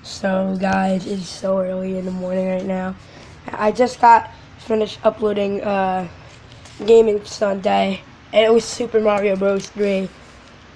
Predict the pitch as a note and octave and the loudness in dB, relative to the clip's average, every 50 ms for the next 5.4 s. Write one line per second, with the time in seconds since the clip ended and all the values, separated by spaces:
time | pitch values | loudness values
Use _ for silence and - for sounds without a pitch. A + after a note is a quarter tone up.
0 | - - - - G3+ G3+ G3 F#3 - - G#3 G3 F#3+ F#3+ F#3 F#3 F#3+ G3 - - | -18 -8 -2 0 2 2 2 0 -2 -4 -4 -2 -2 -2 -4 -4 -4 -6 -8 -10
1 | - - - - - - - - - - - G#3+ G3+ F#3+ F#3+ F#3 F#3 F#3+ G3+ - | -16 -16 -16 -16 -16 -20 -20 -20 -16 -10 -6 -4 -4 -4 -4 -8 -8 -12 -14 -18
2 | - - - - - - - - - - - - - - - - G#3+ G#3 - - | -20 -20 -20 -20 -20 -20 -20 -20 -20 -20 -20 -20 -20 -16 -10 -8 -8 -8 -6 -6
3 | - A#3+ G3+ - - C4 A#3+ G#3+ F3+ G#3+ G#3 G3+ G3+ G3+ G3 G3 G3 - G#3+ G#3+ | -6 -6 -4 -2 0 0 0 0 2 2 4 4 4 4 2 0 0 0 -2 -2
4 | G#3 G#3+ G#3+ G#3 G#3 G3+ F#3+ - - G#3+ - - G#3+ G3+ G3+ G3 F#3+ G3 F#3+ F#3 | -2 -2 -2 -2 -4 -4 -6 -8 -14 -14 -10 -6 -4 -4 -4 -4 -8 -10 -12 -12
5 | F#3 F#3 F#3+ G3 G3+ G3 G3 | -14 -14 -14 -14 -12 -12 -14